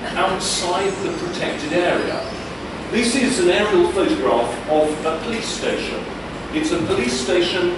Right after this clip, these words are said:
that was built in the nineteen twenties. It sits on top of a mound and it's located two hundred meters from the Maya Devi temple.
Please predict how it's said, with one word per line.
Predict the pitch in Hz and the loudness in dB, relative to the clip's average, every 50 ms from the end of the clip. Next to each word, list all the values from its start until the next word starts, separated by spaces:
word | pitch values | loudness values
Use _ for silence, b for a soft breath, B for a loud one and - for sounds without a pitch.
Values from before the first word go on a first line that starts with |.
| - - | -2 -4
that | 156 151 | -4 -2
was | 151 156 - | -2 -2 0
built | - 175 170 160 | 0 0 0 0
in | 160 156 151 147 | 0 -2 -2 -2
the | 147 151 | -2 -2
nineteen | 151 156 151 151 - 147 143 - - | -2 -2 -2 -2 -2 -4 -4 -4 -4
twenties. | - - - - - - - - - - - - - - - - - - - - - - - - - | -4 -4 -4 -4 -4 -6 -6 -8 -8 -8 -8 -8 -8 -8 -8 -10 -10 -10 -10 -10 -10 -10 -10 -8 -6
It | - 196 196 - | -4 -2 -2 -2
sits | - - - 294 277 277 - - - - | -2 -2 -2 -2 -2 -2 -2 -4 -2 -2
on | 202 196 202 196 - | 0 0 0 0 -2
top | - 185 - - | -2 -2 -2 -2
of | - 131 | -2 -2
a | 135 - | -2 0
mound | - - - - - - - - - - - - - | 0 0 0 0 -2 -2 -2 -4 -4 -6 -6 -6 -4
and | - - - | -4 -4 -2
it's | - - - - | -2 -2 -2 0
located | 151 180 - - - 170 156 156 156 - 156 160 - | 2 4 4 4 2 2 0 0 0 0 -2 -4 -4
two | - - 262 262 | -4 -4 -4 -4
hundred | 233 254 226 214 202 185 180 - - | -4 -4 -4 -4 -4 -4 -4 -4 -4
meters | 175 165 156 156 - 147 143 - - - - - - - - - - - - | -4 -4 -4 -4 -4 -4 -4 -4 -4 -6 -8 -8 -8 -8 -8 -8 -8 -2 0
from | 160 156 151 151 151 151 156 151 | 2 4 4 4 2 0 0 -2
the | 147 139 143 147 | -2 -2 -2 -2
Maya | 147 147 147 143 143 143 143 | 0 0 0 2 0 0 0
Devi | 139 123 123 120 117 117 | 0 0 -2 -2 -4 -4
temple. | - - - - - - - - - | -4 -4 -4 -4 -6 -6 -6 -6 -6